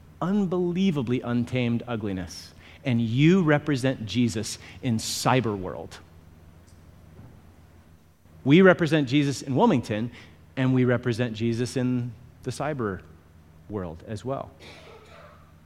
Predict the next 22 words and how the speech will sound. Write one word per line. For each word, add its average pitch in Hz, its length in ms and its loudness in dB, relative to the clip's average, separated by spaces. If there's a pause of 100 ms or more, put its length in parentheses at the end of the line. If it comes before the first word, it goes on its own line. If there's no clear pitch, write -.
(1300)
Outdo 117 360 -4
one 113 160 -2
another 101 420 -4
in 110 100 -6
showing 107 560 -4 (420)
honor. 95 380 -6 (2750)
So, 113 320 -2 (180)
<laughs> - 1300 -8
it's - 80 -18
convicting, 143 680 2 (340)
but 135 140 2
again, 120 420 2
there 135 160 2
is 120 160 -4
so - 260 -2
much 139 240 0
grace 113 420 -4
and 117 180 -10
honor 101 360 -8
in 110 120 -8
the 101 60 -8
gospel 104 520 -6